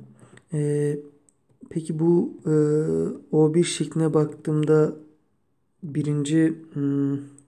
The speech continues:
iletkinin, e, yarıçapı var elimde. Kaç birim? Bir, iki, üç, dört, beş birim. O zaman şu C noktasına kadar olan şuraya bakıyorum.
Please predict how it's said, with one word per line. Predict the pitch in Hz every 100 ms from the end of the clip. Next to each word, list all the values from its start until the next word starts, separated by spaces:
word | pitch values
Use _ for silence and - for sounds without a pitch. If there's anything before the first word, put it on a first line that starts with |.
| _ _ _ _ _ _ _ _ _ _ _ _ _ _ _ _ _ _ _
iletkinin, | 156 151 151 - 156 156 156 160 - 147
e, | 147 147 151 -
yarıçapı | 156 151 151 151 156
var | 151 156
elimde. | 135 117 120 147 175 - _ _ _ -
Kaç | 156 - -
birim? | 131 185 226 214 _ _ _ _ -
Bir, | 135 135 170 -
iki, | 196 - - -
üç, | - 156 139 - - -
dört, | 160 202 -
beş | 147 - -
birim. | 120 - _ _ _ - - _
O | 139
zaman | 147 147
şu | 143 - 160 - - 170
C | 131 160 160
noktasına | 151 143 - 135 - 143
kadar | 147 139 135
olan | 131 143
şuraya | - - 143 139 139
bakıyorum. | 127 131 143 143 196